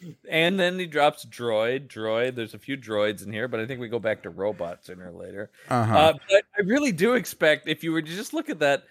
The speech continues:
Speaker 1: that panel of him flipping out, the next panel logically should have him with his hands on Luke, you know, like, he's got him by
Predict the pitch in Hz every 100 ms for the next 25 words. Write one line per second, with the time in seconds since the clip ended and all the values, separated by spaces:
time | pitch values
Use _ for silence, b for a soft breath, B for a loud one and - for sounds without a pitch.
0 | _ _ - 135 135 - 147 170 160 123
1 | - 135 131 - 147 143 123 143 127 -
2 | B B 139 165 160 165 196 - - -
3 | _ _ - 160 160 170 139 120 _ _
4 | _ _ _ _ 156 156 214 220 185 127
5 | 139 - - 202 180 135 147 151 156 127
6 | - 151 147 151 127 92 107 110 92 -
7 | - 113 117 113 117 151 147 156 156 151
8 | 135